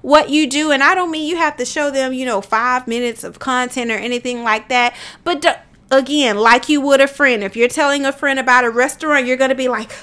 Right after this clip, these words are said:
"Look at this avocado toast, right? Isn't it pretty?" It's okay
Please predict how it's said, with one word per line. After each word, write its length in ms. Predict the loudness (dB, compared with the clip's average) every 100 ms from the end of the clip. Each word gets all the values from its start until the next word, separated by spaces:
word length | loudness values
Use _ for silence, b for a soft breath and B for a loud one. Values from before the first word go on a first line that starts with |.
| B
"Look 140 | -8 -2
at 60 |
this 160 | 0 4
avocado 560 | 6 6 4 6 6
toast, 560 | 6 4 4 2 -4 -12 B B
right? 280 | 0 2
Isn't 260 | 2 2 4
it 140 | 4
pretty?" 480 | 4 4 4 2 0 b b b b
It's 180 | -2 2
okay 760 | 4 4 6 6 6 2 -2